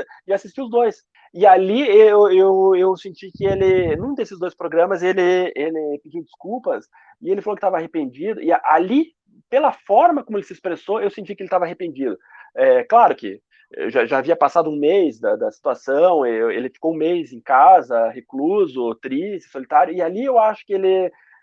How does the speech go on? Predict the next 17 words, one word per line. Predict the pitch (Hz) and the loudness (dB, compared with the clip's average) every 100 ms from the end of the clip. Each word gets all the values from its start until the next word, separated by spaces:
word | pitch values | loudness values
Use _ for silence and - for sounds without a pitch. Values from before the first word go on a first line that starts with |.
| _ | _
é, | 131 131 127 - | -2 0 0 0
absorveu | 147 - 202 175 127 156 208 | -6 -4 -6 -6 -4 -2 -2
o, | - - | -4 -8
o, | - 151 151 143 | -8 -6 -2 -2
a | 135 | -2
situação. | - 135 - 156 | -4 -8 -6 -4
E | 156 | -4
ele, | 185 | -4
ele | 208 185 220 | -4 -6 -4
falou, | 226 220 190 | -4 -4 -6
ele | 208 165 | -8 -8
falou | 190 | -10
assim, | 190 196 | -12 -12
"Eu | 175 | -10
não | 202 | -10
tinha | 214 | -10
percebido." | 240 226 220 170 220 170 | -10 -10 -12 -10 -10 -10